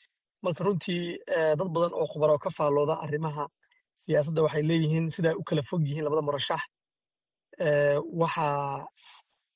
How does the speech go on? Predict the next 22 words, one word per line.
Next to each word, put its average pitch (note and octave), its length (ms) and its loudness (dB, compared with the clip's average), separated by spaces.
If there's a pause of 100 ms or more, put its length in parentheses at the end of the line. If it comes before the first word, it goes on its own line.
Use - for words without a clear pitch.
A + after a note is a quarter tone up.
(120)
ay E3 160 2
dadka E3+ 240 -2
Maraykanku D3+ 540 0
kala C#3+ 180 2
go-, C#3 240 -4
dooran D3+ 400 4
doonaan, C3+ 300 2 (800)
eh, D3+ 220 2
jihada D3 380 0
la D3 120 0
aadi D#3+ 260 -2
doono D3+ 320 2
in F#3+ 100 -2
Maraykanku D#3+ 400 2
siduu D#3+ 260 -2
ahaan D#3+ 300 -2
jiray C#3 240 0 (880)
oo D#3 140 4
qori D#3+ 240 0
isu D3+ 180 -6
dhiibka F#3 400 0
ahayd D3 320 -2